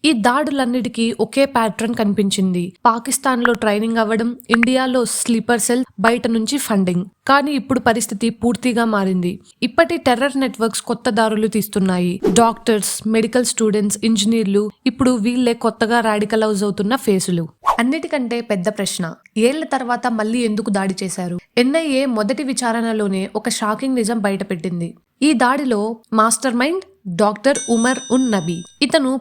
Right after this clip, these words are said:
పుల్వామా ప్రాంతానికి చెందినవాడు. ఫరియాబాద్ లో సెటిల్ అయిపోయాడు. మెడికల్ బ్యాక్‌గ్రౌండ్ ఉన్న వ్యక్తి ఈ టెర్రర్ మాడ్యూల్ కి కీలక ప్లానర్. రెడ్ ఫోర్ట్ పేలుడు జరిగిన సమయంలో కారు లోపల ఉన్నాడు. బాంబు ముందే పేలిపోవడంతో అక్కడికక్కడే చనిపోయాడు.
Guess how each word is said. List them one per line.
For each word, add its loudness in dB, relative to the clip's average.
పుల్వామా 2
ప్రాంతానికి 0
చెందినవాడు. 0
ఫరియాబాద్ 0
లో 0
సెటిల్ -2
అయిపోయాడు. -2
మెడికల్ 4
బ్యాక్‌గ్రౌండ్ 0
ఉన్న -2
వ్యక్తి 0
ఈ 2
టెర్రర్ 0
మాడ్యూల్ 0
కి -2
కీలక 0
ప్లానర్. 0
రెడ్ 2
ఫోర్ట్ 0
పేలుడు 2
జరిగిన 0
సమయంలో 0
కారు 2
లోపల 0
ఉన్నాడు. 0
బాంబు 2
ముందే 2
పేలిపోవడంతో 0
అక్కడికక్కడే -2
చనిపోయాడు. 0